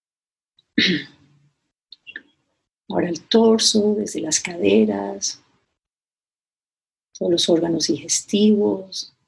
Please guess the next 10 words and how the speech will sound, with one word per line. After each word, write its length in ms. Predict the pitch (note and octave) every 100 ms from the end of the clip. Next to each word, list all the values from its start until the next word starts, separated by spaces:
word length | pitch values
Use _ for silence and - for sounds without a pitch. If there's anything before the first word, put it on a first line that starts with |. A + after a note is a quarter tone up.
| _ _ _ _ _ _ _ _ _ _ F#3
los 120 | -
pulmones, 1200 | - E3 E3 D#3+ F3+ G3+ G3 G3 F#3+ - - - - _ _ _ _ _ _ _ _ _ _ _ _ _ _ _ _ _ _ _ _ _ A#3+
el 100 | A#3
interior 480 | G#3 - D#3 D#3 D#3+
de 80 |
los 240 | D#3+ D#3 -
brazos 480 | D#3+ D#3+ - - D#3
y 40 |
las 200 | D#3 -
manos, 880 | D#3+ F#3+ G#3 G3+ G3+ G3+ - -